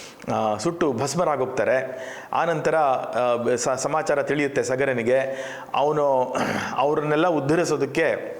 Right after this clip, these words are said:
ಆ, ಪ್ರಯತ್ನಿಸಕ್ಕೆ, ಪ್ರಯತ್ನಿಸ್ತಾನೆ. ಆ, ಬ್ರಹ್ಮ, ಬ್ರಹ್ಮದೇವ ಗಂಗೆಯನ್ನ, ಆ, ಅವ-, ಅವ-, ಅವತರ-, ಬ-, ಅವ-, ಅವಳು, ಆ, ವಿಷ್ಣು ಪಾದದಿಂದ ಅವಳು ಅವತರಿಸಿ,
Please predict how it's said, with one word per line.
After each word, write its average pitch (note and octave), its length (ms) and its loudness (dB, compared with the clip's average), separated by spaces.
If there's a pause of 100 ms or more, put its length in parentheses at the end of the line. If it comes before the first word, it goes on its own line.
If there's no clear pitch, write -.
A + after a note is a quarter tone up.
(960)
ಆ, A2+ 260 2 (440)
ಪ್ರಯತ್ನಿಸಕ್ಕೆ, D#3 600 0
ಪ್ರಯತ್ನಿಸ್ತಾನೆ. C3+ 960 -2 (240)
ಆ, B2 300 2 (320)
ಬ್ರಹ್ಮ, C3+ 380 0 (680)
ಬ್ರಹ್ಮದೇವ D#3 480 2 (720)
ಗಂಗೆಯನ್ನ, D#3 600 2 (1040)
ಆ, A#2 400 2
ಅವ-, A#2 920 -2
ಅವ-, C3+ 380 2
ಅವತರ-, E3+ 380 2
ಬ-, C3 120 0
ಅವ-, B2 360 2
ಅವಳು, C#3 480 2 (340)
ಆ, B2 180 2
ವಿಷ್ಣು C3+ 320 0
ಪಾದದಿಂದ D3+ 480 0
ಅವಳು C#3 300 2
ಅವತರಿಸಿ, D3 720 0